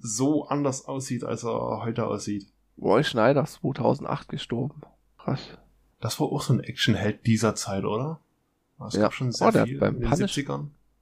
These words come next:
Speaker 2: Mhm, beim Punisher mitgespielt.
Speaker 1: Echt?
Speaker 2: Ja. Von zweitausendvier. Und ich überlege grad,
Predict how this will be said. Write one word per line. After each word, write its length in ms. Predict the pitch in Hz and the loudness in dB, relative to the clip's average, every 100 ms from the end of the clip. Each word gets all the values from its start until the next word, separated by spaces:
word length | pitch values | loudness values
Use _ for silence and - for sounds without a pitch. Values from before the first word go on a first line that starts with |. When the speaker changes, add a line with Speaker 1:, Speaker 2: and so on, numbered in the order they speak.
| _ - | _ -6
Speaker 2:
Mhm, 420 | 117 113 127 151 | -4 -4 -6 0
beim 160 | 113 120 | 2 2
Punisher 460 | - 160 170 - | 4 2 2 0
mitgespielt. 680 | 107 113 - 139 - 170 - _ _ | 0 0 -2 0 0 0 -4 _ _
Speaker 1:
Echt? 320 | 151 - - _ - | -8 -8 -14 _ -4
Speaker 2:
Ja. 320 | 113 110 - - _ _ _ - | 0 2 0 -4 _ _ _ -10
Von 180 | 135 | -8
zweitausendvier. 1000 | 127 135 127 120 123 117 113 147 160 190 - | -2 0 2 2 0 -2 -4 0 2 0 -4
Und 260 | 147 165 - | -6 -6 -8
ich 140 | - | -4
überlege 320 | - 120 - | 2 4 2
grad, 400 | - 156 151 - | 0 0 0 -6